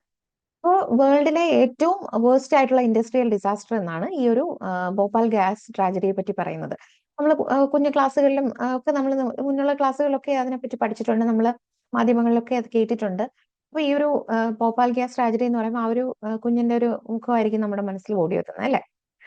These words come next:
അപ്പൊ ഇതിന് മെയിൻ ആയിട്ട്, ആ, ഏകദേശം അഞ്ച് ലക്ഷത്തോളം ആൾക്കാർക്ക് ഈ ഒരു ടോക്സിക് ആയിട്ടുള്ള മീഥൈൽ ഐസോസയനൈഡ് ഗ്യാസ്, ആ, കാരണം എന്ത് ചെയ്തു? ആം,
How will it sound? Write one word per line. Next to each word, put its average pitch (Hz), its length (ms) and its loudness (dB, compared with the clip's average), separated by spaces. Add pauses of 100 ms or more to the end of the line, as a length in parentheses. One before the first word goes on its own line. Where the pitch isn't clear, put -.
(140)
അപ്പൊ 269 140 -2
ഇതിന് 339 220 -2
മെയിൻ 294 240 0
ആയിട്ട്, 311 280 0 (120)
ആ, 233 280 0
ഏകദേശം 269 440 0
അഞ്ച് 233 200 0
ലക്ഷത്തോളം 269 500 -2
ആൾക്കാർക്ക് 220 720 -4 (360)
ഈ 240 80 2
ഒരു 240 100 2
ടോക്സിക് 233 580 -2
ആയിട്ടുള്ള 233 260 -2
മീഥൈൽ 233 380 -2
ഐസോസയനൈഡ് 208 680 -4
ഗ്യാസ്, 196 600 -6
ആ, - 20 -6 (360)
കാരണം 202 600 -2
എന്ത് 202 140 2
ചെയ്തു? 202 240 2 (380)
ആം, 185 320 0